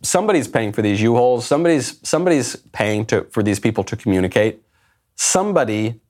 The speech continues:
is organizing them. This group is Antifa. They are working in tandem over the past six months with B L M, an avowedly Marxist organization.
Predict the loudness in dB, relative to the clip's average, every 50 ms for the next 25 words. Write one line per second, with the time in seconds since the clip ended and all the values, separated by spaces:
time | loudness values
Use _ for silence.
0 | _ _ 0 2 2 2 0 -2 -6 -8 -10 _ 0 2 2 2 0 0 -2 -4
1 | -6 -8 -10 -10 -10 -10 -10 -10 -12 -16 _ _ _ _ _ _ _ _ _ _
2 | _ _ _ _ _ _ _ _ 0 0 0 0 0 0 2 2 2 2 0 -4
3 | -10 -20 _ _ _ _ _ _ _ _ _ _ _ _ _ 0 2 2 2 0
4 | 0 0 0 -2 -2 0 -4 -6 -6 -8 _ _ _ _ _ _ _ _ _ 0
5 | 2 4 4 4 2 2 0 -2 -4 -8 _ _ _ _ -6 0 0 0 0 0
6 | 0 -2 -2 -2 -2 -2 -2 -2 0 0 0 0 0 0 0 0 0 0 -4 -6
7 | _ _ _ _ _ _ _ _ _ _ _ _ -2 -2 0 0 -2 -2 -2 -2
8 | 0 -2 -4 -2 -2 -2 -2 -2 -4 -6 _ _ _ _ _ _ 0 2 2 2
9 | 0 -4 _ -10 -4 0 2 2 4 4 2 2 0 -2 -4 -8 -10 -6 -4 -4
10 | -2 -2 0 0 2 2 2 0 0 0 0 0 0 0 0 -2 -4 -6 -6 -2
11 | 0 0 0 0 0 0 2 2 2 2 0 -2 -8 -12 -14